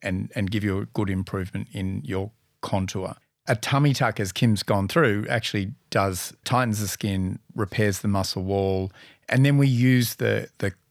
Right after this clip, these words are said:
liposuction more as a contouring component, often on the hips or in the flanks, sometimes in the upper abdomen as well, uh, just, but more of a contouring, finishing touch type adjunct to the tummy tuck.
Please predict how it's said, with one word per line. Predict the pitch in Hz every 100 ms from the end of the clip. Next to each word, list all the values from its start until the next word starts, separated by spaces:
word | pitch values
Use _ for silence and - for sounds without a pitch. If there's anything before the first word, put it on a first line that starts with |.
| -
liposuction | - 101 101 113 120 107 - 95 107
more | 104 104
as | 95
a | 92
contouring | - - 107 107 113 101 98 92
component, | 98 92 95 110 151 - - - - _
often | 104 - 104
on | 98
the | 90
hips | 82 135 - - - -
or | 117
in | 95
the | 92
flanks, | - 101 101 104 - - - - _
sometimes | - 160 151 143 113
in | 107
the | 107 -
upper | 107 104
abdomen | 104 135 101 92
as | 92 - -
well, | 98 104 98 98 95 - - _ - -
uh, |
just, | 113 151 - -
but | 123
more | 127 127 139
of | 113
a | 110
contouring, | - - 104 - 107 104 101 104 - _
finishing | - - 110 101 101
touch | 90 101 - - -
type | - - 98 - _ _ -
adjunct | 104 104 95 92 - -
to | - 98
the | 92
tummy | - 92 92
tuck. | - 85 -